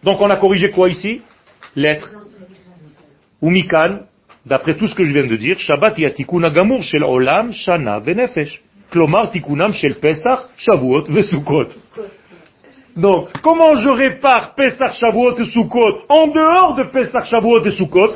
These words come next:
chaque Shabbat ? C'est-à-dire que Pesach est la correction du temps,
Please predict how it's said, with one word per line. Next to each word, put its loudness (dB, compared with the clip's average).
chaque 0
Shabbat ? -2
C'est-à-dire 0
que 4
Pesach -2
est 0
la 2
correction 0
du -4
temps, -2